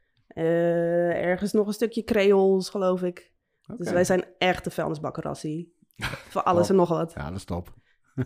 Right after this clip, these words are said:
Speaker 1: hebben ook alle kleuren, hè. Mijn nichtjes en neefjes. We gaan van blond, blauwe ogen naar echt pikzwart haar, hele donkere huid. Dus, eh,
Speaker 2: Supercool. Bandogs.
Speaker 1: ja, ja, bij ons weet je niet wat eruit komt als, er,
Speaker 2: Ja.
Speaker 1: als je een kind maakt.
Speaker 2: Maar, k-, maar kun je, kun je rotti maken?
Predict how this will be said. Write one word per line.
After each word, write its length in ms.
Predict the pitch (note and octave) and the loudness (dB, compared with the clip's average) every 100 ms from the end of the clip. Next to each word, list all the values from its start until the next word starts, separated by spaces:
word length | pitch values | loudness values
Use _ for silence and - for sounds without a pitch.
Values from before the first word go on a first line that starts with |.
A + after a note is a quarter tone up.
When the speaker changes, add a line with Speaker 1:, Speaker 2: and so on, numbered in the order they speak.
| - | 0
Speaker 1:
hebben 180 | G#3 B3+ | 2 2
ook 60 | C4 | 2
alle 220 | C4 B3+ | 2 2
kleuren, 340 | B3+ A#3 G#3+ | 2 4 4
hè. 80 | A#3 | 4
Mijn 200 | A#3+ G#3+ | 2 4
nichtjes 420 | G#3+ - A#3 G#3 | 2 4 2 2
en 100 | G#3+ | 4
neefjes. 380 | G3+ G3 G3 F#3+ | 4 4 2 0
We 100 | F#3+ | 0
gaan 260 | G#3 F#3+ F#3+ | 4 4 4
van 200 | F#3+ F#3 | 2 4
blond, 260 | F#3+ F#3 | 4 4
blauwe 280 | E3+ F3+ F3+ | 4 6 6
ogen 320 | F3+ F3 F#3+ | 6 4 2
naar 120 | F3 E3 | -2 -2
echt 240 | D#3+ - | -8 -6
pikzwart 420 | E3+ - F3+ E3 | -6 -4 -4 -2
haar, 220 | D#3+ E3 | 0 0
hele 220 | D3+ E3+ E3 | 2 2 0
donkere 320 | E3+ E3+ E3+ | -2 -2 -2
huid. 340 | D3+ D3 D#3 | -2 -2 -4
Dus, 220 | D3+ C#3+ | -8 -10
eh, 180 | D3 C#3 D#3 - | -8 -8 -8 -12
Speaker 2:
Supercool. 640 | - - B2+ A2+ - G#2 F2+ | -18 -10 -10 -10 -10 -10 0
Bandogs. 680 | C#3 D#3 B2 F2 - - F3+ | 2 4 2 0 -10 -14 -6
Speaker 1:
ja, 400 | E3 F#3 G3+ F3 E3 - G#3+ | 0 2 4 2 0 0 2
ja, 120 | G#3 | 4
bij 140 | G3+ | 4
ons 140 | A3 A3+ | 4 4
weet 180 | A3 | 2
je 60 | B3 | 4
niet 140 | A#3+ | 2
wat 160 | A#3 A#3 | 2 2
eruit 240 | A3+ G#3+ | 2 2
komt 280 | - G#3+ G#3 | 4 2 2
als, 140 | G3+ - | -2 4
er, 140 | - | 6
Speaker 2:
Ja. 280 | D3 D#3+ A3 | 8 6 4
Speaker 1:
als 100 | - | 2
je 60 | - | 0
een 80 | - | 4
kind 220 | F#3+ F3+ | 2 4
maakt. 220 | E3+ E3+ | 2 2
Speaker 2:
Maar, 120 | D#3 | 2
k-, 160 | D#3 D#3+ | 0 2
maar 160 | F#3 - | 0 4
kun 140 | G3 | 2
je, 160 | F#3 - | 2 2
kun 120 | F#3 | 2
je 80 | F3 | 4
rotti 280 | G#3 A3+ F#3 | 2 4 4
maken? 380 | B2+ A2+ A#2 | 4 0 -8